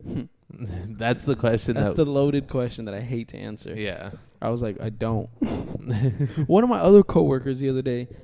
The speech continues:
Speaker 1: I was just sitting there eating lunch, and she came in. She's like, "Hey," she,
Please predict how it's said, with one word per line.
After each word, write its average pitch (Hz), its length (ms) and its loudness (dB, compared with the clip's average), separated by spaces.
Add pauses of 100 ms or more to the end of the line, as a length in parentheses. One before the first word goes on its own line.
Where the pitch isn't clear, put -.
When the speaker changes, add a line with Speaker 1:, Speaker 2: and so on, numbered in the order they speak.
(120)
Speaker 1:
I - 40 -8
was 165 100 -4
just 147 140 -8
sitting 156 160 -4
there 147 120 -4
eating 139 220 -4
lunch, 135 320 -8 (280)
and - 80 -12
she 131 100 -12
came 143 220 -2
in. 143 100 -2
She's 135 140 -6
like, 127 100 -4
"Hey," 151 380 -6
she, - 180 -18